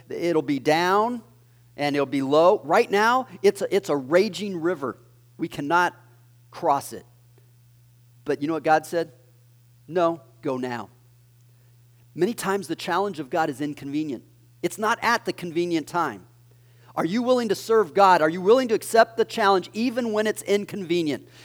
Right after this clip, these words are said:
Sunday morning, after a long weekend and you're tired and you don't wanna get up. "But I'm gonna serve God, and I'm gonna accept the challenge." Or even Monday morning, and I'm at school. I got a lot of other things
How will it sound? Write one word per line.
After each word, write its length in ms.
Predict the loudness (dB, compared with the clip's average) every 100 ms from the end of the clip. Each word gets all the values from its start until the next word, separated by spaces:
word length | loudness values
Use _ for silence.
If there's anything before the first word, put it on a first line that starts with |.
| -20
Sunday 400 | -4 2 4 6
morning, 460 | 6 6 6 4 -2 -14 _ _
after 220 | -2 2 2
a 60 |
long 300 | 6 8 6
weekend 300 | 2 -2 -2
and 100 | -2
you're 100 | -2
tired 420 | -2 0 0 0
and 60 | -2
you 60 | -6
don't 140 | -6
wanna 160 | -8 -6
get 180 | -4
up. 220 | -6 -8 -16 _ _ _ _ _ _ _ _ _ _ _ _ _
"But 100 | -12
I'm 100 | -10
gonna 100 | -12
serve 280 | -12 -14 -10
God, 280 | -10 -10 -16 _ _ _ _ _ _ _ _ _ _
and 80 | -16
I'm 80 | -10
gonna 80 | -10
accept 320 | -8 -8 -8
the 60 |
challenge." 580 | -12 -12 -14 -14 -20 -20 _ _ _ _ _ _ _ _ _ _ _
Or 120 | -12 -8
even 220 | -6 -2
Monday 300 | 0 0 0
morning, 320 | -2 -6 -10 -20 _ _ -8
and 80 | -4
I'm 120 | -4
at 80 | -6
school. 420 | -6 -2 0 0
I 80 | -4
got 140 | -2
a 20 | -2
lot 180 | -2
of 60 | 0
other 160 | -2 -2
things 560 | -6 -8 -8 -14 -20